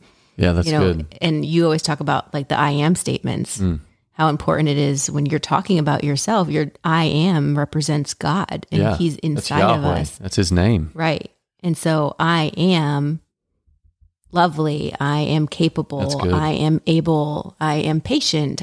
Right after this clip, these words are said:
Speaker 2: I, like, these things are inside of me,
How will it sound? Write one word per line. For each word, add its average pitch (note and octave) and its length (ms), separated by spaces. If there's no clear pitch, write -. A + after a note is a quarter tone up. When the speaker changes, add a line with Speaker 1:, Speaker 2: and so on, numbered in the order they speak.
Speaker 2:
I, D3+ 220
like, D#3+ 240
these E3+ 240
things E3+ 480
are D3+ 140
inside D#3 420
of D3+ 80
me, - 300